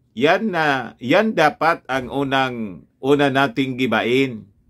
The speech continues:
sabi po ng senador. Sa bagay, may punto naman po si Binoy. Ako, approve. <laughs> Matagal na nating sinusulong. Pinasok na ng mga oligarchs yung party list system.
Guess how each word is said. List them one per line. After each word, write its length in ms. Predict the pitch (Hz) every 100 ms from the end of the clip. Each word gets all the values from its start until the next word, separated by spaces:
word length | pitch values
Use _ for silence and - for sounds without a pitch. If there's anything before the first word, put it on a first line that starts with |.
| _ _
sabi 400 | - 117 117 113
po 160 | 117 107
ng 240 | 110 107
senador. 720 | 113 107 98 98 101 95 - _ _ _ _ _ _ _ _ _
Sa 240 | - 156
bagay, 320 | 185 185 151 151
may 160 | 180
punto 320 | 170 165 160
naman 320 | 147 139 127 123
po 160 | 127
si 400 | 120 127 120 120
Binoy. 720 | 107 113 107 110 120 127 143 _ _ _ _ -
Ako, 420 | 156 165 185 202
approve. 540 | 202 - 160 175 440 330 - 214 - - - - 220 - - _
<laughs> 960 | _ _ _ _ - - - - - -
Matagal 400 | 156 185 165 156
na 80 | 143
nating 460 | 135 120 127 113
sinusulong. 920 | 127 117 110 113 104 113 135 147 147
Pinasok 560 | 156 165 170 151 147 156
na 160 | 160
ng 160 | 147 135
mga 200 | 127 123
oligarchs 880 | 120 110 95 110 123 123 - - - _ _ _ _ -
yung 240 | 131 123
party 320 | - 123 110 123
list 300 | 120 - 117
system. 680 | 104 - 107 113 113 110